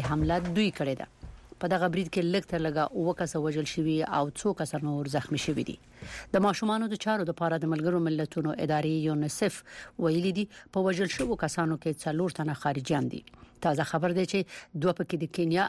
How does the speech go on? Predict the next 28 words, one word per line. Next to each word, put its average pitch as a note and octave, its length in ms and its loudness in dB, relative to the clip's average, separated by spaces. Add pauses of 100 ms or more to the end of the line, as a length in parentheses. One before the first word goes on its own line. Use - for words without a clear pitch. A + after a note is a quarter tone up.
اتباع F3+ 300 0
دي، F#3+ 80 -2 (460)
یو E3 120 4 (440)
افغان F3+ 360 0
دی G3+ 120 0 (320)
او D#3 60 4 (100)
یو D3+ 80 0
په - 160 -6
خپله D3 300 -2
ځان C#3+ 220 2
مرګی C3+ 280 0
دی. - 100 -14 (1300)
دا F#3+ 120 6
برید G#3+ 240 0 (220)
د F3+ 220 0
ګارو F3 280 2
په - 140 -6
ښارګوټي E3+ 420 -4
کې F#3+ 140 -4
په E3 120 -2
داسې E3 220 -2
وخت D#3 140 -4
کې D3+ 120 -4
وشو F#3+ 280 -2
چې G3 80 0 (340)
د F#3+ 120 2
ملګرو G#3+ 280 0 (140)
ملتونو F3+ 480 0